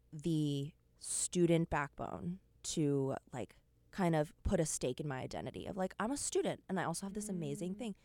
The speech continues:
Speaker 1: With that, I was like, "Okay, this is, like, the only thing I have left, like, this
Speaker 2: Mm.
Speaker 1: creative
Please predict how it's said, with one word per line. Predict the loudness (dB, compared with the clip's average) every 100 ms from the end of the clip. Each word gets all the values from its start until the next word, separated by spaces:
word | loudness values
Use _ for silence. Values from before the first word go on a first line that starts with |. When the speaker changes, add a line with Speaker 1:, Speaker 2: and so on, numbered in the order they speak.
| _ _
Speaker 1:
With | 0 4
that, | 4 4 4 4
I | 4
was | 4
like, | 2 -2 -6
"Okay, | -4 -4
this | -4 0
is, |
like, | 0 2
the | 0
only | 2 2
thing | 2
I | 0
have | 0 -2
left, | -2 0 -2 -4
like, | -6 -4
this | -4 -4 -6
Speaker 2:
Mm. | -6 -4 -4 -4 -6 -8 -10 -12
Speaker 1:
creative | -2 4 6 6 6 6